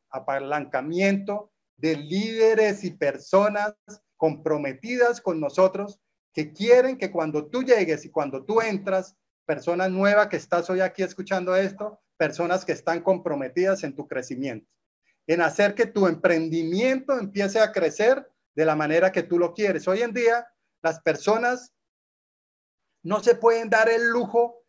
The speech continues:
las personas no se pueden dar el lujo de tener solamente un ingreso. Eso es nefasto hoy en día en las economías familiares.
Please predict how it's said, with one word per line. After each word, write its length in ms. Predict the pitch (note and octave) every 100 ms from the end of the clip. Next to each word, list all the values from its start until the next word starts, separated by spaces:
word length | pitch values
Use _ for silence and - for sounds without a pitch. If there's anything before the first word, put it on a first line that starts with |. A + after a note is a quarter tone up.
| -
las 180 | D3+ D3+
personas 480 | D3 C#3+ F#3+ G#3 G#3+
no 160 | G#3+
se 140 | G#3 G#3+
pueden 340 | G#3+ G#3+ G#3
dar 180 | G#3 G#3
el 140 | G#3
lujo 480 | G#3+ G#3 G3+ G#3 - _ _
de 240 | C#3 D#3+
tener 380 | D3+ D#3+ D#3 F#3
solamente 640 | - G#3 G#3 G#3 G3+ G3+
un 120 | G#3 G3+
ingreso. 640 | G3 G3+ G#3+ G3+ A#2+ - _ _ _ _
Eso 340 | F#3+ G#3 A3+ A3
es 340 | A3 G3+ - _
nefasto 760 | F#3+ G#3 - A#3 B3 B3 - F#3+
hoy 160 | F#3
en 120 | G3 G3
día 180 | G3+
en 80 | G3+
las 180 | F#3 -
economías 560 | - C#3 C3 D#3 F3+ F3
familiares. 720 | D3+ C3 C#3 E3 B2 A#2+